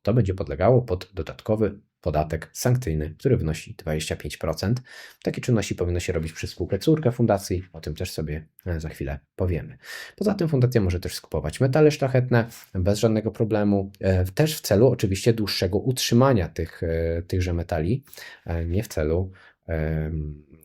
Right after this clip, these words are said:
dalszego zbycia, tak? Czyli nie kupujemy i sprzedajemy, prowadzimy działalność handlową,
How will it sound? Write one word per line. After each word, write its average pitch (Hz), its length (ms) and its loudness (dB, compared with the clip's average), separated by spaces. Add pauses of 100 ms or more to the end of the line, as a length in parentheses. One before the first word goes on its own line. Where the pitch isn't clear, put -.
(120)
dalszego 85 380 -6
zbycia, 92 380 -2
tak? 101 240 -6
Czyli 92 180 -4
nie 117 100 4
kupujemy 95 560 0
i - 120 -10
sprzedajemy, 85 580 -2
prowadzimy 85 400 -4
działalność 80 400 0
handlową, 92 500 2